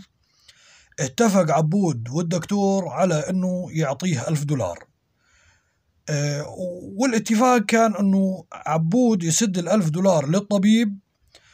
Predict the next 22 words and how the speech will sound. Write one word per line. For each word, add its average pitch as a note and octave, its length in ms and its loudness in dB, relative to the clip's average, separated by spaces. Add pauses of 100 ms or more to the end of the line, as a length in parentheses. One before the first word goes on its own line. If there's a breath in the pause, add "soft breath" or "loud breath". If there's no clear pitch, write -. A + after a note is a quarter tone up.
(320 soft breath)
على A3 320 6
مراحل G3 580 4
أو F#3+ 200 2
على F#3+ 220 4
د-، E3 80 0
على F3 480 2
مدى G3+ 440 2
الأشهر F#3+ 640 0
ال-، D3 180 -6
الجاية، F#3+ 840 2 (680 soft breath)
يعطيه B3 480 4
بعض G3+ 480 4
البضاعة، F#3 800 2 (320)
آه، C#3+ 1080 -6
أو E3+ 260 -2
الطلبيات F#3 640 4
اللي D3 280 -2
تطلبها F3+ 600 0
مرت F#3+ 320 0
الطبيب F#3 500 0
أو F#3+ 180 2
الطبيب، G3+ 560 -2